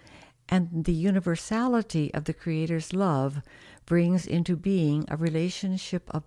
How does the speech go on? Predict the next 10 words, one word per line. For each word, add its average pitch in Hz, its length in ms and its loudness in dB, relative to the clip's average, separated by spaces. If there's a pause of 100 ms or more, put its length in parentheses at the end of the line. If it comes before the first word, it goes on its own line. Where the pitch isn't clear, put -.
the 151 120 0
whole, 147 640 -4 (800)
the 160 80 -2
universal 151 520 -2
family. 151 600 -4 (1300)
The 190 100 4
love 240 560 0
of 185 180 -4
the 196 60 0
Creator 175 600 -2